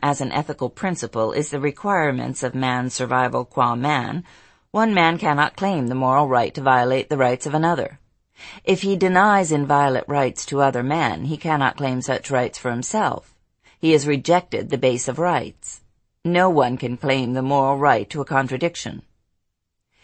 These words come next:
Individualism does not consist merely of rejecting the belief that man should live for the collective. A man who seeks escape from the responsibility of supporting his life by his own thought and effort, and wishes to strive by conquering, ruling, and exploiting others, is not an individualist.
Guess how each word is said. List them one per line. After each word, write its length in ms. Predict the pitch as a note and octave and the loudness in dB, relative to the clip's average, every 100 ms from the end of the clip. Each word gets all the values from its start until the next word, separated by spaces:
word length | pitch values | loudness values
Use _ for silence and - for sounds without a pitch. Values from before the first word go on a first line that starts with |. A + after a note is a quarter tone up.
| _ - _ _ | _ -20 _ _
Individualism 720 | B3 B3+ G3+ F3 D3+ B2+ B2+ B2+ | 0 4 4 4 2 0 -2 -4
does 180 | C3+ | -2
not 220 | D3 D#3 - | 2 2 0
consist 420 | C3+ - C3+ C3+ | -4 -2 -4 -2
merely 380 | C#3+ D3 C3+ B2+ | -2 0 0 -2
of 100 | A#2+ | -4
rejecting 540 | B2+ D#3 E3 - B2 | -2 -2 -2 -4 -4
the 100 | A#2+ | -2
belief 380 | A#2+ C3 D3 C3 | -2 -2 -2 -2
that 180 | C3 - | -4 -2
man 320 | C#3+ D3 C3+ | 0 0 0
should 180 | B2+ A#2+ | -4 0
live 220 | D3 C#3 | 0 0
for 160 | - | -4
the 80 | A2 | -4
collective. 640 | A2 C#3 C#3+ C3 G#2+ D#2 C3+ _ _ _ _ - - | -2 2 2 0 -6 -8 -12 _ _ _ _ -20 -4
A 120 | G#3 | 2
man 280 | G#3 A3 A3+ | 6 6 6
who 140 | G3+ | 2
seeks 400 | F3+ - A3 - | 0 -2 -4 -4
escape 460 | E3+ - F3 D3 - | -6 -2 0 0 0
from 160 | D3+ C#3 | -4 -4
the 80 | |
responsibility 840 | C3 C#3+ - C#3+ C3+ C#3 E3 C#3+ C3 | -4 -4 0 -2 0 0 2 2 0
of 80 | B2+ | -2
supporting 480 | - - F3+ D#3 C3 | -6 -4 -2 -2 -2
his 220 | B2 A#2+ | -2 -2
life 340 | D3 C#3+ C3 | 2 2 2
by 160 | - B2+ | 2 2
his 140 | B2+ | 2
own 220 | B2+ D#3+ D3 | 0 -2 -2
thought 280 | D#3 C#3+ | 2 2
and 160 | C3 B2+ | 2 -2
effort, 460 | - F3 A#2 G#2 - - - - | -2 -2 -2 -4 -6 -18 -18 -6
and 100 | E3+ | -2
wishes 340 | F3+ A3 F#3+ - | 0 0 -2 -4
to 100 | E3+ | -6
strive 500 | - F#3+ E3+ D3 - | 0 4 6 4 2
by 160 | C3+ | 0
conquering, 720 | C#3 F3+ E3+ D#3 C3+ A#2+ C3+ D3+ | 0 -2 -2 -2 -4 -4 -6 -6
ruling, 500 | C#3+ D#3 C#3 A#2 C#3 | -2 0 0 0 -2
and 160 | C3+ C3+ | -2 -4
exploiting 580 | C#3 - E3+ D#3+ C#3 C3 | -6 -4 0 0 0 -2
others, 520 | D3+ B2 A2+ C3+ - - | -2 -2 -4 -6 -8 -6
is 140 | E3 | -4
not 200 | F#3+ G3 | -2 0
an 140 | D#3 | 0
individualist. 800 | C#3+ C#3+ D3 F#3 C#3+ C#3 - - | -2 -2 -4 -6 -6 -8 -10 -18